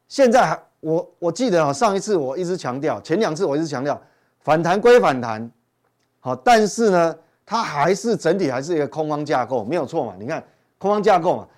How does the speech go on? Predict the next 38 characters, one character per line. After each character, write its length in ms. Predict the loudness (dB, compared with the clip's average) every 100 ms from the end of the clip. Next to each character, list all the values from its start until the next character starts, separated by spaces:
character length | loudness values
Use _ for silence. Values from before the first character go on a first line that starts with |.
| _ _
所 140 | 2
以 40 | 4
你 80 |
反 200 | 4 2
弹 240 | 2 0 -2
很 160 | -4 -2
容 180 | 0
易 40 | 0
遇 120 | 2
到 140 | 4 4
压 180 | 2
力。 140 | 2 -2
你 120 | -2
看 160 | 0 0
哦， 180 | -2 -6 _ _ _ _ _ _ _ _ _ 2
当 300 | 4 4 2
你， 260 | -2 -4 _ _ _ _ _ _
这 120 | 0 2
个 100 | 2
是 140 | 0
前 220 | 0 0
波 160 | 2 2
高 200 | 2 2
点， 180 | 0 -6 -12 _ -8
那 140 | 0
这 120 | 2
是 140 | 2 2
前 180 | 0
波 140 | 2 2
低 180 | 0 -2
点， 220 | -2 -6 _ _ _ _ _ -6
你 100 | 2
看 140 | 2
哦， 160 | 2 2
这 120 | 4
个 100 | 4
低 280 | 2 2 4
点 240 | 2 2